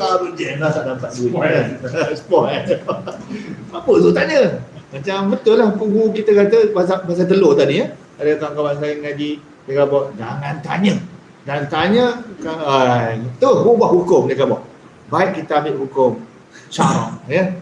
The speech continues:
Speaker 1: Jangan ambil hukum warak. Nak, boleh makan, ya. Dan awak tanya, 'Eh, kau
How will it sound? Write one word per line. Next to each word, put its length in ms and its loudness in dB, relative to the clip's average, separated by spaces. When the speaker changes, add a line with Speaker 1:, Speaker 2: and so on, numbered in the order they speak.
Speaker 1:
Jangan 260 -4
ambil 80 2
hukum 320 0
warak. 220 -4
Nak, 100 -6
boleh 180 4
makan, 400 -4
ya. 120 -4
Dan 220 4
awak 180 4
tanya, 240 6
'Eh, 180 2
kau 80 -2